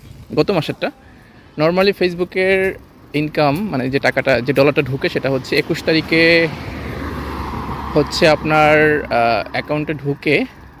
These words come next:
but মানে Facebook ছাড়ে আর কি। But আমার অ্যাকাউন্টে ঢুকতে ঢুকতে আঠাশ, ঊনত্রিশ তারিখ পর্যন্ত, আহ, সময় নেয়। আর YouTube-এর টাকাটা একুশ তারিখে বা বাইশ তারিখে ঢুকে। So আমি দুইটাই,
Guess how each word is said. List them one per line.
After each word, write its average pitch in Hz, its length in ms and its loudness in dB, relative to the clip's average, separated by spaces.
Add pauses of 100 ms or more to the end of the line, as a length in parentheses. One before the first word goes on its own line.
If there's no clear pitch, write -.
(120)
but 131 120 0 (1300)
মানে 127 180 2
Facebook 165 360 4
ছাড়ে 147 280 4
আর 113 100 0
কি। 156 180 -2 (280)
But 120 80 -2 (580)
আমার 151 160 4
অ্যাকাউন্টে 175 340 4
ঢুকতে 147 280 -2
ঢুকতে 170 240 -4
আঠাশ, - 600 -6
ঊনত্রিশ 147 260 -4
তারিখ 135 180 2 (760)
পর্যন্ত, 135 320 0
আহ, 131 320 4
সময় 151 280 2
নেয়। 208 120 2 (560)
আর 143 140 6
YouTube-এর 202 400 4
টাকাটা 196 460 2
একুশ - 320 -4
তারিখে 165 440 -2
বা 180 120 -4
বাইশ 165 220 2
তারিখে 165 220 -2
ঢুকে। 127 260 -8 (600)
So 156 60 2
আমি 170 160 2
দুইটাই, 190 600 0